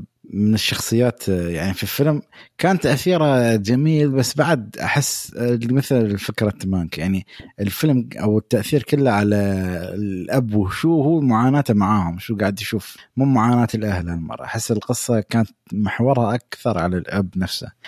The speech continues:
مع أنها عطت أداء جيد، بس بعد أحس، آه، يعني،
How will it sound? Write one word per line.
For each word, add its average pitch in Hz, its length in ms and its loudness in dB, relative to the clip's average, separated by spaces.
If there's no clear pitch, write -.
مع 117 300 0
أنها 139 220 0
عطت 131 240 -2
أداء 117 260 0
جيد، 120 340 -2
بس 107 180 -8
بعد 104 340 -4
أحس، - 580 -4
آه، 76 360 -2
يعني، 73 400 -6